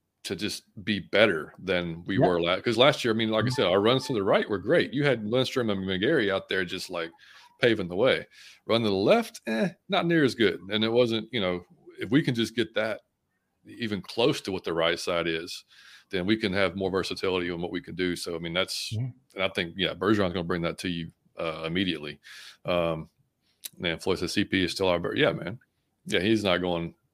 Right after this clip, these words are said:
Speaker 1: yeah, he's not going anywhere. Chase said, "With the likes of Scotty Miller and a healthy C P, this passing game is definitely opened up, uh, the way, to, yeah, downs where Tyler and Bijan can play on the mul-, on the field multiple times." Yeah, dude. I mean, you're gonna have Tyler and Bijan on the field at the same time. Um,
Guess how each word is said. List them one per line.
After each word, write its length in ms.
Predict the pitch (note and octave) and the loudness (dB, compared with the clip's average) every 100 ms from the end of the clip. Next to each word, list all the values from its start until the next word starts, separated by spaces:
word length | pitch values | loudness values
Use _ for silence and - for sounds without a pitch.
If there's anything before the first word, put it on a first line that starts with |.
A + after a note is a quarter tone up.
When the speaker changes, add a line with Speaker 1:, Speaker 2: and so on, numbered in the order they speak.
| _ - | _ -14
Speaker 1:
yeah, 140 | - | -6
he's 160 | G2+ F#2+ | -6 -6
not 140 | - | -10
going 180 | - - | -8 -8
anywhere. 320 | - - - - - - - - | -8 -10 -12 -14 -20 -18 -14 6
Chase 200 | C3 A2+ | 8 10
said, 100 | A2+ | 8
"With 100 | G#2+ | 8
the 80 | G#2 | 10
likes 240 | G#2+ G#2 | 8 8
of 80 | G2+ | 2
Scotty 220 | A2 G2+ | 6 6
Miller 280 | G2+ G2+ G2+ | 6 6 4
and 80 | F#2 | 4
a 40 | |
healthy 240 | G2+ - F#2 | 2 2 -2
C 180 | G2+ | -4
P, 180 | F#2 G2 | -2 0
this 120 | F#2 F2+ | 0 0
passing 340 | G2 F#2+ G2+ | 2 0 0
game 180 | F#2+ F#2 | 0 0
is 60 | E2+ | 0
definitely 400 | G#2 F#2 - G2 | 0 0 0 0
opened 240 | F2+ F2+ | 0 0
up, 220 | F2 F2 _ - | -2 -2 _ -4
uh, 180 | F2+ F2 | -2 -2
the 80 | F2 | 2
way, 200 | F#2 F2+ | 4 4
to, 160 | E2 F#2 | 0 -2
yeah, 180 | D#2+ | 0
downs 300 | D#2+ F2 F#2 | 0 -2 0
where 100 | F2 | -2
Tyler 380 | E2+ G2 F2+ F2 | 2 6 6 4
and 100 | E2+ | 0
Bijan 380 | F2 E2+ F2 E2+ | -2 0 -2 -2
can 100 | E2+ | -6
play 320 | - F2 E2 - - - - | 0 0 0 -4 -20 -20 -10
on 80 | F2+ | -6
the 40 | F2 | 0
mul-, 260 | F2 F2 - | 2 2 0
on 80 | F2 | -2
the 80 | |
field 240 | E2 F#2+ E2+ | -2 -2 0
multiple 320 | E2 - - | -2 -2 -10
times." 420 | - A#1+ B1 - | -8 -8 -8 -8
Yeah, 220 | - A#2 G2 | 4 6 6
dude. 240 | G#2 G#2 | 2 0
I 40 | |
mean, 120 | G2+ G2+ | 0 0
you're 100 | A#2 | 2
gonna 120 | G#2 | 2
have 120 | F#2+ | 0
Tyler 300 | G#2 G#2 F#2+ | 0 2 0
and 100 | F2+ | 0
Bijan 300 | G2+ F#2+ F2+ | -2 -2 -2
on 140 | G2 | -2
the 60 | F2+ | -2
field 260 | - G2+ F2+ | -4 -4 -4
at 20 | |
the 60 | |
same 320 | - A2 A2 A2 | -4 0 0 0
time. 420 | A2+ G#2+ G#2+ G#2 _ - - - _ - | -2 0 -2 -4 _ -20 -20 -20 _ -6
Um, 440 | F2 E2+ D#2+ D#2+ | -4 -2 -4 -10